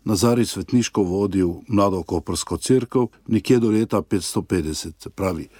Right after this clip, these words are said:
petsto štiriindvajset do petsto petdeset. Z njegovo prisotnostjo je tudi kraj dobil večjo težo, je dobil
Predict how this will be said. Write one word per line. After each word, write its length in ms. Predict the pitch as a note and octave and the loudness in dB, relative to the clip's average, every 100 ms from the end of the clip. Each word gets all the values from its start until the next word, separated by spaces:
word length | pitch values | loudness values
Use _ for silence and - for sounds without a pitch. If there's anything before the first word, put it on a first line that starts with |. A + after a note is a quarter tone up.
| - | 0
petsto 360 | C3 A#2 - G#2 | 2 2 0 -4
štiriindvajset 840 | - A2 C3+ C#3 F2 F2 - F#2+ | 0 4 4 2 -2 -4 -2 -4
do 240 | E2 D#2 E2 | -4 -6 -6
petsto 400 | F2+ E2 - F2+ | -4 -4 -4 0
petdeset. 520 | A2 G2+ F2 - - _ - | 2 2 0 -4 -12 _ -2
Z 80 | B2 | 4
njegovo 300 | C#3 F#3 E3 | 4 4 2
prisotnostjo 720 | C3+ - F3 E3 E3 - C#3 | 0 2 0 2 -2 0 -2
je 40 | |
tudi 260 | - C#3 A#2+ | 0 0 0
kraj 280 | - C#3 C#3+ | 2 2 2
dobil 480 | A#2+ G2 C3 C#3 B2 - | 0 2 2 2 0 -4
večjo 340 | G2 A2 - A#2 | 0 2 2 2
težo, 500 | - C3+ G#2 E2 E2 - | 4 2 2 -6 -10 -8
je 200 | - G2+ - | -8 -8 -10
dobil 400 | G2+ F2+ G2 | -10 0 2